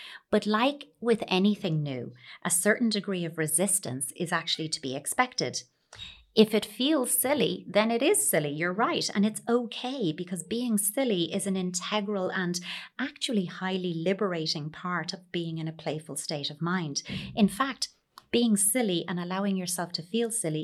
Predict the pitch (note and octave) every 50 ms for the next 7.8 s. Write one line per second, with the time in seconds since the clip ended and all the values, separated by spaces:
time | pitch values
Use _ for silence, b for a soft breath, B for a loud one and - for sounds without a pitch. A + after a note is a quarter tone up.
0 | - - - - - - - - A3 A#3 C4 C4+ - - F#3+ C#3 C3+ b b b
1 | b - F#3 E3 D#3 - - D#3+ D3+ D3+ - - C#3+ C#3+ D3+ D#3 _ D#3+ D#3 D3+
2 | D3 C#3+ C#3+ - - D3+ C#3+ - - - - - - - b b b b b b
3 | b b b b _ - B3 A#3 G#3+ G#3 G#3 G3+ G3+ F#3+ E3+ - - E3+ D#3+ D#3+
4 | D#3+ D#3 D#3+ D#3+ D#3+ - F3 G#3+ A#3 A#3+ A3+ A#3 - - - C#3+ D3 D3+ D#3 D3+
5 | - F#3 G#3 G#3+ G#3+ G#3+ A3 G3+ G3+ - G#3+ G3+ G3+ G#3 G3+ G3+ G3+ - G#3 A#3+
6 | B3+ G#3+ E3 D#3+ D#3 - - G3+ G#3 F#3+ E3 D#3 D#3+ - - B B B B B
7 | B - A3+ G3+ F#3+ - - G3 A3+ B3+ D4 B3 - - -